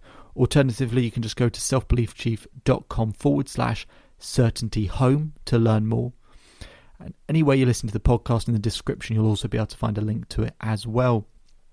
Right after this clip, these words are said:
And the Certainty online portal is just at the cost of a Starbucks coffee and muffin at just five pounds a month. Five pounds a month with hours and hours of video and audio content, which we're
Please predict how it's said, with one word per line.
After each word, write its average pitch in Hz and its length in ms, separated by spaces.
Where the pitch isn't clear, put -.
And 123 80
the 123 80
Certainty 139 460
online 127 260
portal 120 560
is 104 220
just - 640
at - 80
the 69 80
cost - 480
of 113 80
a - 20
Starbucks 123 680
coffee - 320
and 104 100
muffin 101 480
at 123 100
just - 240
five 117 540
pounds 107 500
a 107 100
month. 113 400
Five 139 180
pounds 135 260
a 127 40
month 117 320
with 123 240
hours 156 320
and 139 80
hours 127 500
of 113 140
video 123 420
and 120 160
audio 127 400
content, 120 480
which - 160
we're - 120